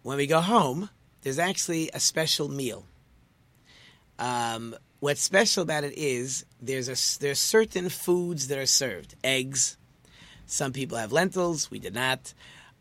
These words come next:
Uh, some people have some type of round cake. We had bagels.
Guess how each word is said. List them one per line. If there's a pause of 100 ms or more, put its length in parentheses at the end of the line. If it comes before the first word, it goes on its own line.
Uh,
some
people
have
some
type
of
round
cake. (380)
We
had
bagels.